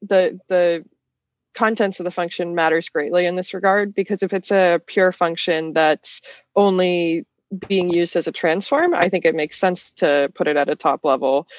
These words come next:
But if it's something that you would want to test or that will very likely grow and need to interact with other grouped logic, then I think it makes more sense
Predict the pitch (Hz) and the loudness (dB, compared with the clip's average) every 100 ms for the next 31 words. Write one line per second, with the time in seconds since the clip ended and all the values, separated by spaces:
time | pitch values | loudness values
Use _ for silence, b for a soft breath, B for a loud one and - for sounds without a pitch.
0 | B B 185 185 165 202 196 180 - 190 | B B 2 2 4 2 2 -2 -2 -2
1 | 185 180 170 165 165 160 - _ _ _ | -2 -4 -2 0 0 0 -2 _ _ _
2 | 196 180 160 - 165 165 - - 175 165 | 0 2 0 0 0 0 -4 -2 0 2
3 | 156 151 - 175 170 156 151 - _ - | 2 0 -2 -2 0 0 -4 -10 _ -20
4 | 185 190 175 170 160 - 165 - 165 160 | -2 2 4 4 0 -2 -10 -6 -2 0
5 | 156 156 156 - 160 160 165 160 - 156 | 2 0 -2 -2 -4 -4 -8 -8 -8 -8
6 | 156 147 156 - 170 151 156 156 160 135 | -4 -2 -2 -6 -4 -2 -2 -2 -6 -8
7 | - 147 143 - 220 - 175 156 156 151 | -4 -2 -2 0 -2 0 0 0 -2 -2
8 | 147 143 - 175 160 151 - 143 - | -2 -4 -8 -2 -2 -2 -6 -8 -10